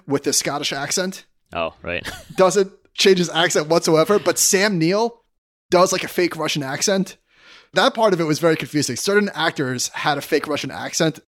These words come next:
Speaker 2: I have a hard time taking Sean Connery seriously anymore just after Celebrity Jeopardy, so on S N L.
Speaker 1: Somebody sent us a few weeks ago a podcast where it was This American Life. They follow a car dealership on Long Island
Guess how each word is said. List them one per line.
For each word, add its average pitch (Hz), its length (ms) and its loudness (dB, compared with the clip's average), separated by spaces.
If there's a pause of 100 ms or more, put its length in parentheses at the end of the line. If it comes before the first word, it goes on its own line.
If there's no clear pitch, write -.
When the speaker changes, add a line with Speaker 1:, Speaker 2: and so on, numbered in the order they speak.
(140)
Speaker 2:
I - 40 4
have 147 100 2
a 156 40 2
hard 143 140 0
time 131 160 -2
taking 117 240 -4
Sean 120 240 -2
Connery 110 300 0
seriously 113 380 -4
anymore 95 300 -6 (100)
just - 200 -8 (100)
after 104 240 -2
Celebrity 98 340 -4
Jeopardy, 82 480 -8
so 87 340 -8 (100)
on 92 100 -10
S 90 160 -10
N 95 80 -6
L. 87 200 -8 (480)
Speaker 1:
Somebody 220 600 2
sent 160 400 0
us 123 300 -4
a 127 40 -8
few 131 200 -6
weeks 123 220 -6
ago 104 360 -12 (1300)
a 139 60 2
podcast 139 680 -2
where 123 300 -2
it 123 100 -8
was 135 180 -2
This 147 140 -2
American 135 320 -2
Life. 135 260 -2
They 131 120 -6
follow 143 640 2
a 123 60 -4
car 127 220 -2
dealership 143 420 0
on 131 120 0
Long 120 160 -6
Island 135 380 -6